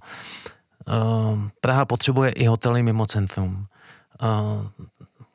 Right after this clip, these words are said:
hotely v centru jsou většinou turistický, hotely mimo centrum musí poskytovat nějaký obchodní služby a další služby. Ehm,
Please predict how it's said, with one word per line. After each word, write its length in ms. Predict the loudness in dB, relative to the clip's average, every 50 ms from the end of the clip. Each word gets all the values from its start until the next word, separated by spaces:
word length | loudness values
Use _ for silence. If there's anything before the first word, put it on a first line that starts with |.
| _ _ _ -4
hotely 360 | -2 -2 0 0 2 2 2
v 40 | 2
centru 300 | 2 2 0 2 0 -2
jsou 180 | -2 -2 -2 -2
většinou 380 | -2 -2 -2 0 0 0 0 2
turistický, 920 | 2 0 0 0 0 0 -2 -2 -2 -2 0 0 0 2 2 2 2 2
hotely 400 | 0 -2 -2 -2 0 0 2 2
mimo 240 | 2 2 2 2 0
centrum 680 | 0 0 0 -2 -2 0 0 0 2 0 0 -2 -2 -2 -4
musí 280 | -4 -4 -4 -4 -4
poskytovat 580 | -4 -4 -4 -4 -4 -4 -2 -2 0 0 0 -2 -2 0
nějaký 360 | 0 0 0 -2 -4 -8 -6
obchodní 440 | -6 -6 -4 -2 -2 0 2 0 0
služby 400 | 0 -2 -4 -4 -4 -2 -4 -4
a 40 |
další 380 | -2 -2 -4 -2 -2 -4 -4 -4
služby. 460 | -8 -10 -10 -8 -8 -8 -8 -10 -12 -12 -14 -18 -16 -14 -14 -14 -14 -14 -14 -16 -16 -18 -20 -20 -20 _ _ _ -8 -2
Ehm, 540 | 0 2 2 2 2 2 2 2 0 -2